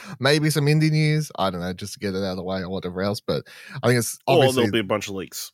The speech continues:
Speaker 2: before, you know.
Speaker 1: Or y-, you know what? I hope not, because I prefer, you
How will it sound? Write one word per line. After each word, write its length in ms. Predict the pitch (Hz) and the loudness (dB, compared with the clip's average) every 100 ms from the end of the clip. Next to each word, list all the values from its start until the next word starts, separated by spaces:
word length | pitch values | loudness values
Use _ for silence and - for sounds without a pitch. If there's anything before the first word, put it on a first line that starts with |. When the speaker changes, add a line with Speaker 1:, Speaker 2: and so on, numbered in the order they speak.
| _ | _
Speaker 2:
before, 360 | - 82 76 - _ _ - | -10 -8 -8 -10 _ _ -18
you 80 | 73 | -16
know. 80 | 90 _ _ _ _ _ _ _ _ _ _ _ | -16 _ _ _ _ _ _ _ _ _ _ _
Speaker 1:
Or 240 | 240 269 370 | 4 6 4
y-, 120 | 320 - | -2 -8
you 160 | 294 | 0
know 180 | 381 440 | 6 8
what? 180 | 453 440 _ - | 8 4 _ 0
I 100 | 269 | 2
hope 220 | 233 233 | 4 2
not, 220 | 147 98 - _ | 0 -4 -6 _
because 580 | 123 147 131 131 - - - _ _ | -2 2 2 0 -6 -12 -20 _ _
I 80 | 143 | -2
prefer, 400 | 143 147 165 147 | -2 2 4 4
you 100 | 127 | 2